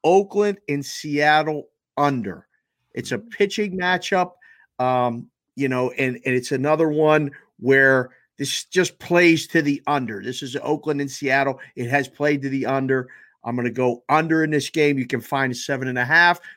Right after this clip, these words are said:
but you may find some rogates out there. Either one is good. Under, Oakland, Seattle. Cody, what do you got?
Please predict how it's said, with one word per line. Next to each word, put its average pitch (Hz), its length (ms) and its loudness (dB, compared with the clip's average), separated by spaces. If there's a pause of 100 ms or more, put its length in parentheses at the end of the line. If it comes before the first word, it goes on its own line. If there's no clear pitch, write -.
but 123 180 -12
you 151 100 -6
may 165 320 2
find 214 380 2
some 202 220 -4
rogates 202 720 2
out 175 260 2
there. 170 280 -2 (440)
Either 214 340 4
one 190 280 2
is 156 180 2
good. 156 380 0 (120)
Under, 170 540 0 (420)
Oakland, 151 540 -2 (140)
Seattle. 135 800 0 (320)
Cody, 143 500 -4 (380)
what 120 100 -6
do 117 60 -6
you 120 200 -8
got? - 280 -12